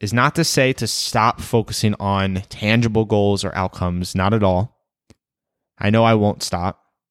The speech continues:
They're a great guide. They're a great motivator.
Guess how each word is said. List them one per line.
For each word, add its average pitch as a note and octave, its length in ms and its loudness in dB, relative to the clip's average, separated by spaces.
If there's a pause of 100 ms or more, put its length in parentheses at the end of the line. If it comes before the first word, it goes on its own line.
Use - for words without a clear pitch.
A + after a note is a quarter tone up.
(1500)
They're G#2 120 2
a G2 40 0
great G2+ 400 0
guide. G2+ 520 -2 (260)
They're F#2+ 100 -2
a F#2+ 40 -2
great G#2+ 320 0
motivator. F#2+ 720 0